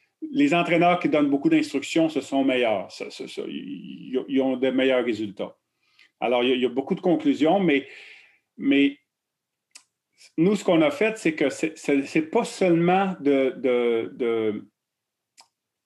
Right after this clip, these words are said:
euh, de donner du contenu comme entraîneur.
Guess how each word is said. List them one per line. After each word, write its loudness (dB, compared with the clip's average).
euh, -14
de 0
donner 4
du -12
contenu 0
comme 0
entraîneur. -2